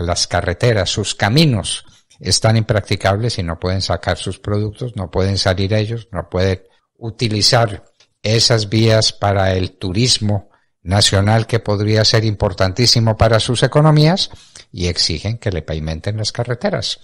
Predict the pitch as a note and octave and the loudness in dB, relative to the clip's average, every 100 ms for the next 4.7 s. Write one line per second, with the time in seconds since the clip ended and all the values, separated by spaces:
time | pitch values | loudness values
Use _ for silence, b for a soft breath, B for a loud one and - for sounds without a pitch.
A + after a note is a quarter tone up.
0 | b b b - F2 F2 F#2 G2 G2 E2+ | b b b -6 -4 -2 -2 -4 -2 -2
1 | F2 F#2 G2 G2+ F2 - D#2+ - G2 - | -2 -2 -2 -2 -2 -2 -2 -2 -2 -4
2 | G2 - F2+ D2+ - G2 F2 - - - | -6 -4 -6 -6 -4 -6 -6 -8 -10 -8
3 | E2 D#2+ E2+ E2+ E2 D#2 - E2+ - E2 | -6 -6 -6 -8 -10 -10 -8 -8 -6 -6
4 | D#2 D#2 - D2+ - C#2+ - | -6 -10 -10 -8 -8 -10 -14